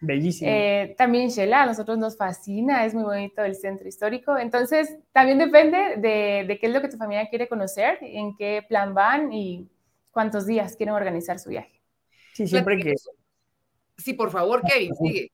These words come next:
Speaker 3: <laughs>
Speaker 1: No, es que siempre que, o sea, entre más lejos, pues, necesitas más días, ¿verdad? Entonces, pues,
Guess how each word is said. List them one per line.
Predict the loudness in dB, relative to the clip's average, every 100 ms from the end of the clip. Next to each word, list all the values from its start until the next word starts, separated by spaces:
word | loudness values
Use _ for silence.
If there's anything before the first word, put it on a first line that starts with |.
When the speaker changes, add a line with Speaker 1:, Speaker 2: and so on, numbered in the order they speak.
| _ -20
Speaker 3:
<laughs> | -10 -6 -2 0 4
Speaker 1:
No, | 6
es | 4
que | 0 -4
siempre | -2 2 4
que, | 4 2 2
o |
sea, | 2 2
entre | 2
más | 2 2
lejos, | 4 4 2 0
pues, | -2
necesitas | -2 -2 -2 -2 0
más | 2 0
días, | 2 0 0
¿verdad? | -2 -2
Entonces, | -2 -4 -2 -2 -4 _ -20 -20 -20 _ _
pues, | 2 6 8 6 4 -2 -14